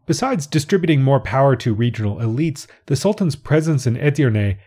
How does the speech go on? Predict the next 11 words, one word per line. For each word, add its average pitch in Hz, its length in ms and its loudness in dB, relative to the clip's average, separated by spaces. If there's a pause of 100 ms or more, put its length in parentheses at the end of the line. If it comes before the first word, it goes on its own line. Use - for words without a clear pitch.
had 151 120 -4
also 208 220 2
created 160 360 0
a 135 60 2
rival 110 420 0
power 190 360 0
base 113 340 0
to 135 100 -4
that 107 260 -2
of 127 120 -8
Constantinople. 98 960 -2